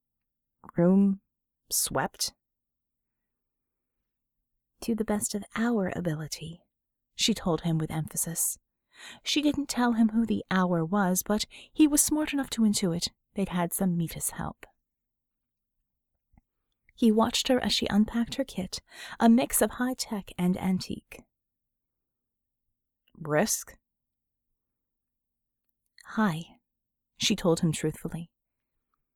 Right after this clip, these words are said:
"But the risk is all mine, and, damn it, it's Bull we're talking about. Bella will be here shortly as my monitor, and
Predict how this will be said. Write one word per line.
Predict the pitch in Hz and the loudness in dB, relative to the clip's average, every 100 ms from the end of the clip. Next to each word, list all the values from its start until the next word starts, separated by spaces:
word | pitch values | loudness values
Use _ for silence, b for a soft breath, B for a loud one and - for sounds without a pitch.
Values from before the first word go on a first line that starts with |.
| _ _ | _ _
"But | - 226 | -4 -2
the | 226 | 0
risk | 240 - - | 0 0 -2
is | - 214 - | -2 -2 2
all | 208 | 4
mine, | 247 214 185 185 | 6 4 4 2
and, | - 185 196 _ _ _ _ _ _ _ _ _ - | 2 2 0 _ _ _ _ _ _ _ _ _ -8
damn | - 302 311 | 0 2 2
it, | - | -2
it's | - 254 - | -8 -8 -6
Bull | - 294 254 | 2 4 4
we're | 226 | 2
talking | - 196 185 196 | 0 -8 -4 -2
about. | 175 165 190 185 - _ B B B - | -2 -2 -4 -8 -12 _ B B B 2
Bella | 269 311 | 6 6
will | 240 | 4
be | 220 226 | 2 0
here | 220 226 | 0 0
shortly | - 240 233 - | 0 2 0 0
as | - 214 | 0 2
my | 208 | 4
monitor, | 175 170 190 - 202 - | 4 2 0 -2 -4 0
and | 214 | 2